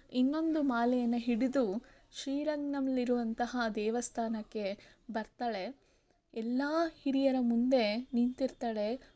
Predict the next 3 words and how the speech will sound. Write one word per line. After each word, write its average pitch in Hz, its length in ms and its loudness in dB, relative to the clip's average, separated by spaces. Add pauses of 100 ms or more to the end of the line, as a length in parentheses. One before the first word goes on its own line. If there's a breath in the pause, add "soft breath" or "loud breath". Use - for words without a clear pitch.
ಭಗವಂತನನ್ನ 262 920 2 (1080)
ಗರ್ಭಗುಡಿಯಲ್ಲಿ 240 880 4
ನೋಡಿ 247 600 6